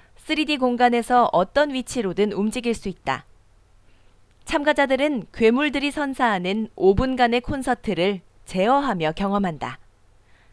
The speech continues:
참가자들은 스테레오 헤드폰만을 사용하게 되는데 그럼에도 불구하고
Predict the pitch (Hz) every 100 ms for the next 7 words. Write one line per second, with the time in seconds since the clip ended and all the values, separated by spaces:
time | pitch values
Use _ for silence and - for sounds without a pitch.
0 | _ - - - 247 240 226 208 196 214
1 | 190 - _ - - 294 277 285 285 269
2 | - 247 240 226 226 269 247 233 202 180
3 | 170 151 127 156 - - _ _ _ -
4 | 240 269 294 320 254 233 247 233 233 247